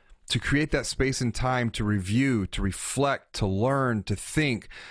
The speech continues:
so that we can do even better going forward. Now, leaders at Financial Brands would be wise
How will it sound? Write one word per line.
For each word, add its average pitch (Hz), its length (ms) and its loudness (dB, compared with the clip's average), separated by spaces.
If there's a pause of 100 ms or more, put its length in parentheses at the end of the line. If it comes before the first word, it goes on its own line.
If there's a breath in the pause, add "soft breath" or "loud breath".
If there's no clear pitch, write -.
(180 loud breath)
so - 160 -2
that 110 180 2
we 127 180 2
can 110 340 0
do 117 520 2 (100)
even 107 380 2
better 95 640 2 (240)
going 95 320 0
forward. 87 560 -2 (880)
Now, 113 400 2 (1500 loud breath)
leaders 127 380 2
at 127 100 2
Financial 120 380 0
Brands 113 340 0
would 110 120 0
be 104 140 2
wise 104 840 0